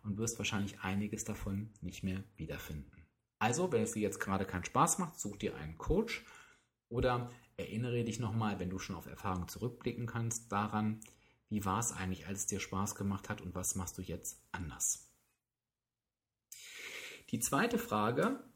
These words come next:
also das ist auch ganz wichtig, wenn du beide Fragen mit Nein beantwortest, fängst du immer mit der ersten an,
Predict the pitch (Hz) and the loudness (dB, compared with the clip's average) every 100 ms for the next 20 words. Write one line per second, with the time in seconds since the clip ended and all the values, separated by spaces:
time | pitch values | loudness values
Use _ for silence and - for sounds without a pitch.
0 | - _ _ _ _ _ _ - 104 82 | -20 _ _ _ _ _ _ -2 -2 -2
1 | - 101 - 101 - 95 120 139 - - | -2 2 4 4 4 4 4 2 0 -2
2 | 95 92 123 190 175 - 107 95 92 87 | -2 4 4 6 4 4 6 6 6 -2
3 | - 98 87 90 78 95 95 107 110 147 | -2 0 2 0 0 -2 0 -2 0 -4
4 | - - 107 - - 104 101 92 87 85 | -4 -4 -4 -4 -4 -2 0 0 0 0
5 | - - - 78 | 0 -2 -4 -8